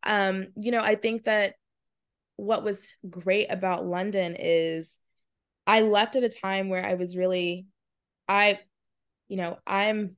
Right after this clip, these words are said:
a very sensitive person. And when I was at Michigan,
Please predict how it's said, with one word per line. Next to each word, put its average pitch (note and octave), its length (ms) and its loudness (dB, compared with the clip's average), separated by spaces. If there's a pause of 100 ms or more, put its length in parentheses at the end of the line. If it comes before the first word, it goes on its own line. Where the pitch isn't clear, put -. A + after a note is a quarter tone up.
a G3 80 -2
very F#3 260 2
sensitive F3+ 460 -6
person. E3 600 -6
And E3+ 480 -6 (480)
when F#3+ 140 4
I F3+ 120 4
was F3+ 160 0
at F3+ 160 0
Michigan, E3 760 -2